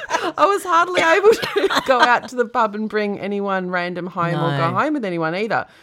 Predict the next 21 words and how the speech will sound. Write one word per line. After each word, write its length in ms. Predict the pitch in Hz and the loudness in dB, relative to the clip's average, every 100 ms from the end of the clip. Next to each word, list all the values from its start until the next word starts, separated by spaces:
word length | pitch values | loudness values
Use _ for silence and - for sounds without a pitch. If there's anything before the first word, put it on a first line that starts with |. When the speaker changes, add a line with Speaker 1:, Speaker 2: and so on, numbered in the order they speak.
| _ | _
Speaker 1:
So 180 | - 196 | -4 0
online 380 | 208 214 196 190 | 0 0 -2 -2
dating 360 | 165 156 160 | -4 -4 -6
seemed 260 | 165 165 160 | -8 -8 -8
worth 240 | 156 143 | -8 -10
a 40 | 151 | -12
try. 320 | - 135 - | -8 -6 -6
Speaker 2:
Mm. 220 | 139 131 156 | -8 -10 -8
Speaker 1:
I 80 | |
had 100 | 180 | -6
a 60 | 170 | -6
few 220 | 170 233 | -8 -10
dates 320 | 214 170 - | -8 -8 -8
with 120 | 175 165 | -14 -12
friends 300 | 175 170 165 | -8 -8 -8
of 80 | |
friends, 340 | - 151 151 147 | -10 -8 -8 -8
but 120 | 131 | -8
no 160 | 147 139 | -8 -10
sparks. 520 | 143 - 80 - - | -10 -10 -10 -12 -14
Speaker 2:
Mm. 300 | 143 135 127 | -12 -10 -12